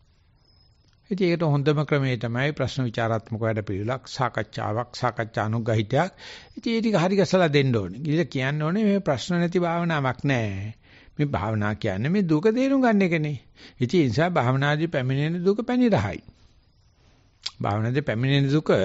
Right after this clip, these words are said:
ඒකත් ජයසිරි මංගලක්. ඒක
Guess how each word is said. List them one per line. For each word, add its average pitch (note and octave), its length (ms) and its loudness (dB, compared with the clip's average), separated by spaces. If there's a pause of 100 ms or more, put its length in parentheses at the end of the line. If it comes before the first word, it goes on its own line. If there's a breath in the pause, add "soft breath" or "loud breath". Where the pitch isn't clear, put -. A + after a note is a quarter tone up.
(160)
ඒකත් F3 340 0
ජයසිරි F#3 360 2
මංගලක්. G3+ 440 2 (1300 soft breath)
ඒක B2 220 2